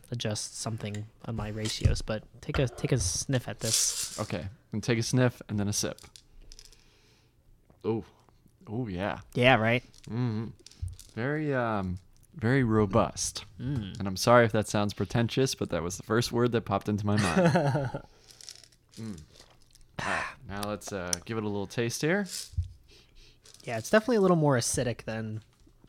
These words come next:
Speaker 1: probably to my liking, but who knows when they packaged it.
Speaker 2: Hmm.
Speaker 1: It's, it's saying it's, it's good till twenty twenty, but who knows? Doesn't, I don't, there's no indication on here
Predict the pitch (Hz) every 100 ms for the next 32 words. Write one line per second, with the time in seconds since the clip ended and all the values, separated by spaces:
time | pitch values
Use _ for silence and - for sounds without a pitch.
0 | - - - - - - - 165 190 -
1 | 202 202 208 214 202 143 113 110 143 120
2 | 117 113 107 104 - - - 180 233 127
3 | - - - - - 127 117 - 147 -
4 | 208 202 170 - - 147 - 160 160 -
5 | 127 - 147 131 117 - 113 107 107 -
6 | - 127 107 - - - - - - -
7 | - 131 113 117 117 131 135 139 135 -
8 | 131 165 170 151 143 156 139 143 123 123
9 | 123 120 117